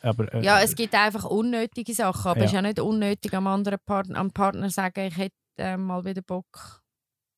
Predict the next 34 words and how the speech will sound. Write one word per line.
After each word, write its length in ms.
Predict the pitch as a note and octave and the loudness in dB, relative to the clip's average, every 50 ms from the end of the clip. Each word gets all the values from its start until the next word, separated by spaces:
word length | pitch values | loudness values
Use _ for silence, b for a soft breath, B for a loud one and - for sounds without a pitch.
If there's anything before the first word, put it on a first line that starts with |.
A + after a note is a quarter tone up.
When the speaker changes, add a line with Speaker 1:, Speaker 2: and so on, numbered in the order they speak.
| _ _ _ _ _ _ _ | _ _ _ _ _ _ _
Speaker 2:
mich 180 | F#3 F#3 E3+ - | -4 -4 -2 -2
im 100 | F#3+ F#3 | -2 -2
Ausgang 440 | F3+ F#3 G3 - - - F#3 F#3 F3+ - | -2 -2 -4 -6 -6 -4 -2 -2 -2 -4
zu 80 | - - | -4 -2
gehen 240 | F#3 F3+ F3 F3+ | -2 0 0 2
lassen 140 | F#3 F#3 F3+ | 0 0 0
und 60 | F#3 | 0
mal 120 | F#3+ F#3 F3+ | 0 0 -2
mit 120 | F3+ F3+ | -2 -2
jemandem 380 | F#3 F#3 F3 - - F#3 F#3 F#3 | -4 -6 -6 -4 -4 -2 -2 -2
rumknutschen, 680 | F#3 F#3 F#3 E3+ - - - F#3+ C#3 G2+ - - C#3 D3 | -2 -2 -4 -4 -6 -6 -6 -4 -4 -6 -2 2 2 4
Speaker 1:
Eben, 100 | D3+ D#3+ | 4 4
Speaker 2:
zum 80 | E3 | 2
Speaker 1:
und 100 | D#3+ C#3 | 2 4
ich, 60 | D#3+ D3+ | 2 2
Speaker 2:
Beispiel. 460 | C3 - - - - - A2 F#2 - | 0 -2 -4 -4 -6 -8 -8 -4 -2
Speaker 1:
und 140 | C#3 C#3+ D3+ | 0 0 0
ich 60 | C#3+ - | 2 2
glaub, 160 | D#3+ C#3+ - | 0 2 2
das 160 | D#3+ D#3 D3+ | 2 2 2
ist 80 | D3+ C#3 | 2 2
ja 60 | C#3+ | 2
das, 160 | B2+ C3+ B2 | 2 2 2
was 60 | C#3 C3 | 2 2
du 140 | C3+ C3+ B2 | 2 4 4
ansprichst, 420 | B2+ C#3 D3+ - - D#3+ D3 - - | 4 4 4 2 0 -2 -2 0 2
Dominik. 300 | D3+ C3 B2 - - - | 2 4 4 2 2 0
Das 160 | C3 B2 - | 0 2 2
ist 100 | C#3+ B2 | 2 2
ja 60 | C3 | 4
das 140 | B2 B2 A#2 A2+ | 2 2 2 0
so 60 | A#2 | 0
schwierig. 440 | G#2 A2 B2 C3+ C#3+ C3 - - - B2 | 2 2 4 4 4 2 0 -2 -6 -4
Man, 200 | B2+ B2+ B2+ | -2 -2 0